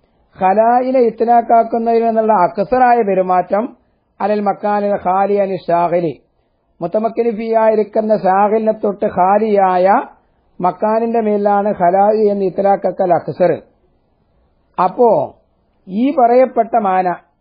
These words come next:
ഇത് ബുഴുദും മുജറദ് എന്ന മാനക്ക് ഖലായിനെ ഉദ്ദേശിക്കൽ എന്താണ്? ഖലീലായിരിക്കുന്ന പ്രയോഗമാണ്.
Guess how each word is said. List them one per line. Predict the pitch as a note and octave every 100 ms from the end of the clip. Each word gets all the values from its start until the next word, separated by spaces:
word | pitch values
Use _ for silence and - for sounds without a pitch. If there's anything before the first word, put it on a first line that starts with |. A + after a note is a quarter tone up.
| _ _ _ _
ഇത് | F#3 G3+ G#3
ബുഴുദും | F3+ G3+ A3+ C4+
മുജറദ് | C4 B3 B3 B3+ B3
എന്ന | B3+ A#3+ A3+
മാനക്ക് | G3 G3+ G3+ - F3+ G#3+ F4 _ _ _ _ _ _ -
ഖലായിനെ | F#3 G3 A3 A#3 A3+
ഉദ്ദേശിക്കൽ | F3+ G#3+ F3+ - G3+
എന്താണ്? | G3+ G3 F#3 F3+ - _ _ _ -
ഖലീലായിരിക്കുന്ന | E3+ A3 A#3+ G#3+ G3+ F#3+ F#3+ F#3+
പ്രയോഗമാണ്. | F3+ F3+ F3+ F3 E3+ E3 E3 E3+